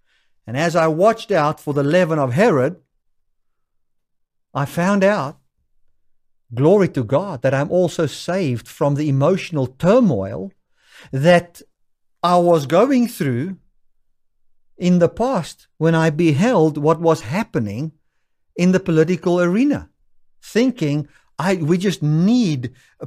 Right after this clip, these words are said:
power, political power. Otherwise, we will not be able to implement what is of value." But now, I'm free.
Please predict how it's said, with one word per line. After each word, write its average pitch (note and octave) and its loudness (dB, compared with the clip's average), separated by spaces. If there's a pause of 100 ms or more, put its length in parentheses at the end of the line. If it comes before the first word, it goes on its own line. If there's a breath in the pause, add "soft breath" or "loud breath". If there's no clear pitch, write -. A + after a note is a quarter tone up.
(100)
power, G#3+ -2 (720)
political G#3 2
power. G#3 -2
Otherwise, G3 2
we F3+ 0
will F3+ 0
not G3+ 0
be G3 -4
able G3 0
to F3+ -8
implement G3+ 0
what F3+ 0
is F#3 0
of F#3+ 2
value." A#3 0 (1160)
But - -14
now, G#3 0 (640)
I'm C#3 -6
free. A#3 -6